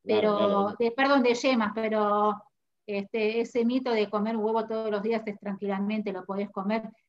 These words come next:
Speaker 2: La cantidad de colesterol que tienes, nada, es ínfima.
Speaker 1: Es verdad, es verdad. Eso ya cambió, cambió mucho por suerte y la gente ya tiene que aprender que no hay, hay que perderle miedo,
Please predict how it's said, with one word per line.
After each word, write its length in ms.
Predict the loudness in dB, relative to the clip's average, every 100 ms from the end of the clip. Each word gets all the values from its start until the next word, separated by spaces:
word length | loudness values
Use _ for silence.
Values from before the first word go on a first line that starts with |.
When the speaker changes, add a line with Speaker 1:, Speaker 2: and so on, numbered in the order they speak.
| _
Speaker 2:
La 320 | -4 -2 -2
cantidad 500 | -2 -4 0 2 2 2
de 720 | 2 2 0 0 -2 -4 -6
colesterol 600 | -4 -4 -4 -4 -2 -2
que 140 | -2 -2
tienes, 680 | -2 0 0 -2 -4 -14 _ _ _ _ _ _ _ _
nada, 380 | -10 -8 -10 -14 _
es 200 | -14 -4
ínfima. 480 | -2 -2 -4 -8 -16 _ _ _ _ _ _ _ _ _ _ _ _ _ _ _ _ _ _
Speaker 1:
Es 120 | 0 0
verdad, 280 | 0 -4 -6
es 60 |
verdad. 300 | -4 -4 -4
Eso 160 | -4 -2
ya 180 | -2 -2
cambió, 480 | 0 4 4 4 0
cambió 300 | -2 -2 -2
mucho 300 | -2 -4 -6
por 140 | -6
suerte 260 | -6 -4 -4
y 40 |
la 140 | -4
gente 240 | -12 -14 -14
ya 120 | -12 -18 -20 _ _ _ _
tiene 160 | -2 0
que 60 | 2
aprender 400 | 2 2 2 2
que 380 | 0 0 -10 _
no 140 | -6
hay, 100 | -6 -4
hay 80 | 0
que 120 | 2
perderle 300 | 4 2 2
miedo, 400 | 2 0 -4